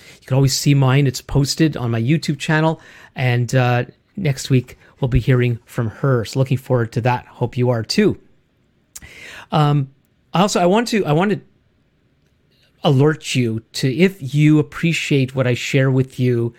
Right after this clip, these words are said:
in this podcast, that you would then share it with others. And I'm gonna provide some additional information on how to do that at the end. But maybe you could be thinking about who needs to hear this. You know, very often we hear talks, we're always thinking about, "Oh, I know who needs to hear it." Now, remember, this is for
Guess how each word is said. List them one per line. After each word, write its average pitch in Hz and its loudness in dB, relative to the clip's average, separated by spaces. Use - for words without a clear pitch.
in 151 4
this 143 0
podcast, 123 -6
that 120 -8
you 143 2
would 131 0
then 131 -2
share 123 0
it 117 -8
with 120 -6
others. 120 -10
And 123 -6
I'm 120 -4
gonna 131 0
provide 131 0
some 127 -2
additional 131 0
information 117 -4
on 113 -6
how 120 -4
to 120 0
do 120 -2
that 120 -2
at 110 -10
the - -16
end. 117 -6
But 117 -6
maybe 151 2
you 156 2
could 135 0
be 139 0
thinking 160 0
about 123 -2
who 175 2
needs 147 2
to 131 -8
hear 151 0
this. 113 -6
You 131 -2
know, 120 0
very 127 2
often 117 -2
we 110 -4
hear 143 -2
talks, 104 -6
we're 110 -6
always 113 -6
thinking 120 -6
about, 107 -6
"Oh, 196 0
I 151 2
know 165 2
who 139 0
needs 143 -2
to 170 -4
hear 156 2
it." - -6
Now, 160 -2
remember, 139 0
this 127 0
is 160 0
for 143 -2